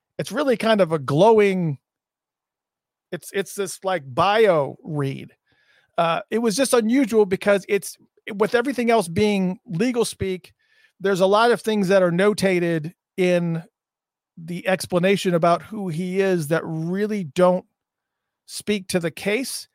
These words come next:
It speaks a little bit, I think the purpose of it being, the purpose of it being showing that Londell knows what he's doing.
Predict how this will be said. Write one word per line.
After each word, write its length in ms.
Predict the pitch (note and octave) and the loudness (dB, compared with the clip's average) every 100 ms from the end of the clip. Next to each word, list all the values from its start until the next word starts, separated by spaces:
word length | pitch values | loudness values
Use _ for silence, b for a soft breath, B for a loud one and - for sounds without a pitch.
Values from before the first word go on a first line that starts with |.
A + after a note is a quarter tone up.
| _ _ - | _ _ -6
It 120 | F3+ | -4
speaks 360 | - A3+ A#3 - | -2 0 0 0
a 60 | |
little 200 | G#3 G#3 | 2 2
bit, 220 | G3 F#3+ - _ _ _ - | 2 0 -2 _ _ _ -2
I 100 | F3 | 0
think 280 | E3 C#4+ B3 | 2 2 2
the 100 | G3+ | 0
purpose 420 | - G#3 G#3 - | 2 2 2 4
of 160 | F#3 E3+ | 2 2
it 200 | F3 C#3 | -2 -2
being, 520 | E3 D#3 C#3 C#3 D3 _ _ _ _ _ _ _ _ _ _ _ _ _ - | 0 2 0 -2 -4 _ _ _ _ _ _ _ _ _ _ _ _ _ -12
the 140 | D#3 F#3 | -6 0
purpose 340 | B3 A#3+ F#3+ | 0 0 2
of 140 | G#3+ | 2
it 120 | F#3 D#3 | 2 2
being 300 | F#3+ F#3 D#3 | 2 2 0
showing 420 | - F3+ E3+ D#3+ | 2 4 4 2
that 240 | D#3 D#3 _ _ E3+ | 2 0 _ _ 0
Londell 420 | E3 D#3+ F3 D#3+ | 2 4 4 4
knows 220 | D#3+ C#3 | 4 2
what 120 | D3 | 0
he's 140 | C#3 B2 | -4 -6
doing. 260 | C#3+ - | -8 -10